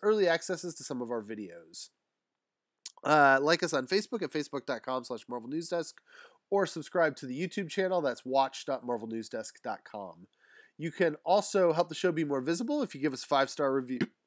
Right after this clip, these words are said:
<clears throat> Excuse me, five-star review on iTunes. The number one thing you do every week, however, is you listen, you tell your friends, and we are very appreciative of that.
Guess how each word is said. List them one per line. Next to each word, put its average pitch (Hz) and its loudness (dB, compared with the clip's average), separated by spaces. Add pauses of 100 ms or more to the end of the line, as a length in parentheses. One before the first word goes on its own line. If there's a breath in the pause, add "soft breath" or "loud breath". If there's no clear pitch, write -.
<clears throat> - -20
Excuse 190 2
me, 123 -6 (220)
five-star 143 2
review 135 2
on 117 2
iTunes. 196 0 (420 soft breath)
The 143 -4
number 175 6
one 170 6
thing 190 0
you 160 0
do 165 4
every 151 2
week, 208 0
however, 220 6
is 151 0
you 156 2
listen, 170 0
you 139 -2
tell 151 2
your 135 2
friends, 175 4
and 139 -6
we 139 -2
are 120 2
very 123 0
appreciative 101 -10
of 90 -20
that. 71 -20